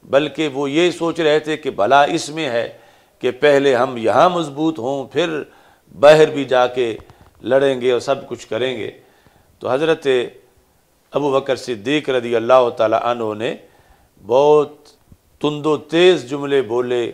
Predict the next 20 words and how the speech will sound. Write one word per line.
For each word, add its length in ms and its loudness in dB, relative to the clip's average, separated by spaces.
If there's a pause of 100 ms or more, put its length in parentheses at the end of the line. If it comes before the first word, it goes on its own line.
(180)
"या 280 6
उमर 400 0
माला 420 4
का 360 -2
जब्बारुन 640 0
फिल 280 -10
जाहिलिया 600 -4
व 160 -6
खव्वारुन 680 0
फिल 260 -8
इस्लाम", 460 -10
कि 840 -20
उमर 300 2
तुझे 320 -4
क्या 220 6
हो 200 4
गया 260 4
है, 380 0 (360)
आज 340 4
तुम 240 -8